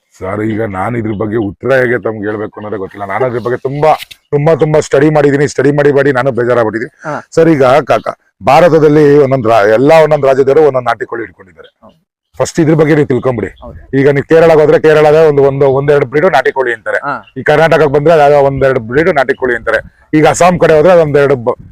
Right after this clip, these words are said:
Speaker 1: ಬ್ರೀಡ್ ನಾಟಿ ಕೋಳಿ ಅಂತಾರೆ.
Speaker 2: ಹಾ.
Speaker 1: So ಅವ್ರವ್ರ ರಾ-, ರಾಜ್ಯಕ್ಕೆ ಒಂದೊಂದ್ ನಾಟಿ ಕೋಳಿ ಅಂತ ಇಟ್ಕೊಂಡ್ಬಿಟ್ಟಿದ್ದಾರೆ.
Speaker 2: ಹಾ.
Speaker 1: ಆ ಎಲ್ಲಾ ಮಿಕ್ಸ್ ಬ್ರೀಡ್ ಬಂದೇ ಈ ನಾಟಿ ಕೋಳಿ.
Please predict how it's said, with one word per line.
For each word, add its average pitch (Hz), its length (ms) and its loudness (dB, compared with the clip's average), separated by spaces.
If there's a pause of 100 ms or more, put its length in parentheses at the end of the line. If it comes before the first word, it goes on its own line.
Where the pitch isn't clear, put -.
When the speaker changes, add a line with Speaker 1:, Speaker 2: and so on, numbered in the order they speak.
(120)
Speaker 1:
ಬ್ರೀಡ್ 170 180 2
ನಾಟಿ 147 260 2
ಕೋಳಿ 135 240 2
ಅಂತಾರೆ. 107 240 -2
Speaker 2:
ಹಾ. - 400 -12
Speaker 1:
So 190 120 2
ಅವ್ರವ್ರ 170 480 4
ರಾ-, 131 200 2
ರಾಜ್ಯಕ್ಕೆ 151 460 2
ಒಂದೊಂದ್ 165 180 0
ನಾಟಿ 127 200 0
ಕೋಳಿ 127 200 0
ಅಂತ 120 180 -6
ಇಟ್ಕೊಂಡ್ಬಿಟ್ಟಿದ್ದಾರೆ. 117 680 -6
Speaker 2:
ಹಾ. 123 220 -4
Speaker 1:
ಆ 151 40 4
ಎಲ್ಲಾ 156 320 4
ಮಿಕ್ಸ್ 196 280 0
ಬ್ರೀಡ್ 180 160 0
ಬಂದೇ 165 260 2
ಈ 160 40 2
ನಾಟಿ 120 240 -4
ಕೋಳಿ. - 240 -18